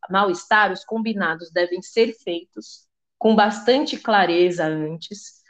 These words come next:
Mas caso aconteça, né, alguma situação como essa que você,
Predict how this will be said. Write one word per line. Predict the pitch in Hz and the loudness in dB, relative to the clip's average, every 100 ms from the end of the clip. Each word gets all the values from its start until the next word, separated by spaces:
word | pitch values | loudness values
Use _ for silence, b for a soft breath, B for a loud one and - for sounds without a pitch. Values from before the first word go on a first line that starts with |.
| b b 202 | b b -2
Mas | 202 240 - - | 2 2 -2 0
caso | 277 320 370 - | 4 4 4 2
aconteça, | 294 294 262 247 - 214 208 - 165 | -2 0 -2 -2 -2 -2 -2 -6 -6
né, | 190 202 | -2 2
alguma | 190 202 240 240 | 0 2 0 0
situação | 233 202 196 196 202 202 | -2 -2 -2 -2 -4 -4
como | 196 180 | 0 2
essa | 180 180 180 | 4 2 -2
que | - | -8
você, | 160 175 - 175 170 | -6 -4 2 2 2